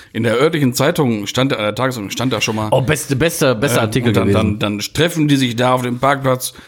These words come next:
Speaker 1: mit und stehen dann sich gegenüber mit, mit geöffneten, äh, Motorenhauben und, äh, bestaunen ihre Boliden.
Speaker 2: Bestaunen ihre Boliden.
Speaker 1: Ach so.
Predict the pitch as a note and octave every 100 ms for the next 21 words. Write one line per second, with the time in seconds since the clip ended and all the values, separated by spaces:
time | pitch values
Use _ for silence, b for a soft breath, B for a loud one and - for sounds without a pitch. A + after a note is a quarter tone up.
0 | B - A#2+ A2+ - C#3 C#3 B2 A#2 B2
1 | - B2 C3 D3 B2 B2 B2 A2 A#2+ C#3
2 | D3 D#3 D3+ C3+ C3+ B2+ A#2 A#2+ A#2 A2+
3 | B B - B2+ B2+ G#3+ A#3 F#3 F#3 G#3+
4 | G3 A3 B B B - C#3 B2 A#2 -
5 | A#2 A2+ A2+ B B B B B - B2+
6 | - C3+ C3+ B2+ A#2+ B2 A#2+ C3+ A#2 A2+
7 | A#2+ G#2+ G2+ F#2 F#2 G#2 - - - -
8 | b b b _ _ - - C3+ B2 C#3+